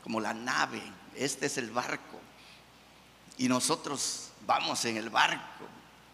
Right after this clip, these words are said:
y vemos a Jesús viniendo, y ahora Él entra a la barca y todos los que están allí lo adoran, lo adoran.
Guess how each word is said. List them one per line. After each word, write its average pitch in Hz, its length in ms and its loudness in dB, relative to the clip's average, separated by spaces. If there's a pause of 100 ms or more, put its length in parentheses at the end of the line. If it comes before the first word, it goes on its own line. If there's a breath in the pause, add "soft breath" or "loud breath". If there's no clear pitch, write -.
(140)
y 117 120 -2
vemos 131 320 2
a 113 80 4
Jesús 127 380 0
viniendo, 139 520 4 (600 loud breath)
y 117 40 2
ahora 131 380 8
Él 147 160 4
entra 156 880 4
a 113 120 -4
la 104 360 -8
barca 175 600 4 (500 loud breath)
y 120 180 0 (280)
todos 233 300 6
los 143 180 0
que - 80 -8
están 135 240 -2
allí 143 340 0 (400)
lo 107 220 0
adoran, 110 420 -4 (1500)
lo 110 140 -2
adoran. 113 480 -4